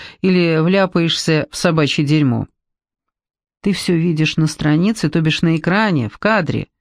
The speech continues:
Картинка мира — это моя страница. До сегодняшнего дня я писал в тетради,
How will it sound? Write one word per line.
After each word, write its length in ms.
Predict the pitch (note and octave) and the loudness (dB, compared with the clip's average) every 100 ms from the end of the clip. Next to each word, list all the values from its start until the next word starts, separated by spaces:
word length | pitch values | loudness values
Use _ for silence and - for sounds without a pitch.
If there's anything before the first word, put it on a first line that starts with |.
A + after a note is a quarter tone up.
| _ _ _ _ | _ _ _ _
Картинка 600 | - E3 F3+ D4 D4 C4+ | -2 -2 2 2 4 4
мира — 520 | B3 C#4 D4+ E3 B2+ - _ - | 4 4 2 0 -4 -8 _ -2
это 320 | E3 A3 D#4 | 0 0 2
моя 380 | C4+ F#3+ D3+ D#3+ | 2 2 0 -2
страница. 800 | - A3 A3 D3 C3+ - D#3+ D#3+ _ _ _ _ _ _ _ _ _ _ _ | -2 -2 0 0 -2 -6 -6 -6 _ _ _ _ _ _ _ _ _ _ _
До 260 | D#3 G#3+ A3+ | 0 2 2
сегодняшнего 800 | - A3+ G#3+ F#3 F#3+ - F3 E3 | 0 0 2 2 0 0 0 0
дня 300 | D#3+ E3 A#3 | 0 0 2
я 200 | C4 G3 | 2 0
писал 400 | F3 D3 - G3 | 0 -2 -2 -2
в 120 | G#3 | -4
тетради, 640 | - - - A#2 A2 G2+ | -6 -4 -2 -2 -2 -6